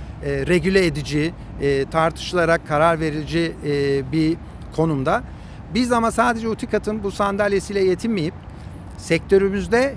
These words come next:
hizmet sağlayan diğer sivil toplum kuruluşlarının temsilcilerinin de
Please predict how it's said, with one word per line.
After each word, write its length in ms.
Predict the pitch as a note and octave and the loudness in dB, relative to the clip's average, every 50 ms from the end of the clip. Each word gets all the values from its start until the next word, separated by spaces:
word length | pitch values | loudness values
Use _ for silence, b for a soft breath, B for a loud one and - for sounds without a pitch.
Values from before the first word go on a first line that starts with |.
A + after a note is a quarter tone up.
| C#3 D#3+ | -4 -4
hizmet 420 | F#3+ F#3 E3+ F3+ G#3 G#3+ G#3+ G#3 | -4 -4 -2 0 0 0 0 0
sağlayan 720 | - - F#3+ F#3 F3 E3+ E3+ E3+ D#3+ E3 E3+ E3+ D#3+ D#3 | 0 2 4 4 6 4 4 2 2 2 0 -2 -2 -2
diğer 340 | F#3+ A#3 A#3+ A3+ G3+ F3+ D3 | 2 6 8 8 8 8 6
sivil 460 | - - - - - - E3 E3+ E3+ | 2 -2 -10 -10 -6 -6 -4 -4 -2
toplum 380 | - - F#3 F3+ - G#3+ A3 F#3+ | 0 0 0 0 0 -4 -6 -4
kuruluşlarının 840 | - - F#3 F3 E3 D#3+ - - D#3+ E3 D#3 D#3 D#3 D#3 C#3+ C#3 B2+ - | -2 -2 0 0 -2 -4 -4 -4 -2 -2 -2 0 -2 -2 -2 -4 -2 2
temsilcilerinin 920 | F#3+ G#3 G#3+ F#3 - G3 F#3+ E3+ E3+ F#3 F#3 F#3 F3+ F#3 G#3 A#3+ A#3 F#3 | 2 2 2 2 0 -4 -6 -4 0 2 2 2 2 2 0 0 0 2
de 200 | E3+ E3+ A3 C#4+ | 4 4 2 2